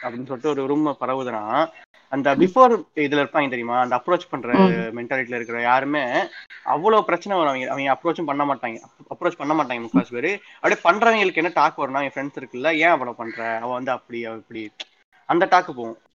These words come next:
Speaker 1: அந்த மாதிரி இவங்க, அ, இப்ப ஒருத்தன் அமிட்-, கமிட் ஆயிட்டா போதும். அந்த மாதிரி ஒரு ரூமர் பரவனா, இல்ல இ-, இ-, இ-, இ-, இது உண்மையா இருந்தா என்ன விஷயம், அது அப்படி ஆயிடுச்சுன்னு வைங்களேன்,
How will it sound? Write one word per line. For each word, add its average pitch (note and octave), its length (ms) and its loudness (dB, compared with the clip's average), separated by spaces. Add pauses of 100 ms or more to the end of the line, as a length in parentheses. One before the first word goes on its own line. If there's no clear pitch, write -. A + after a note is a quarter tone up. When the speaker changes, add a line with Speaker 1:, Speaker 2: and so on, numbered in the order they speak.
Speaker 1:
அந்த C3+ 180 -10
மாதிரி E3 160 -2
இவங்க, C#3+ 440 2
அ, C3+ 140 -2
இப்ப D3 360 -4 (180)
ஒருத்தன் C#3+ 340 0
அமிட்-, D3 440 0
கமிட் F3+ 220 2
ஆயிட்டா F3+ 200 0
போதும். D3+ 260 -2
அந்த B2+ 120 -4
மாதிரி C#3+ 140 -6
ஒரு B2+ 480 -6 (160)
ரூமர் C#3 360 -4
பரவனா, C3+ 400 -4
இல்ல C3 260 -6
இ-, A2+ 140 -12 (100)
இ-, C3 280 -12
இ-, C#3 140 -10
இ-, C3+ 280 -8
இது A#2+ 140 -6
உண்மையா F#3+ 240 2
இருந்தா G#3+ 200 2
என்ன F#3 220 0
விஷயம், D#3 340 -4
அது A#2+ 120 -2
அப்படி A#2+ 220 -8
ஆயிடுச்சுன்னு F3 420 0
வைங்களேன், B2 540 -6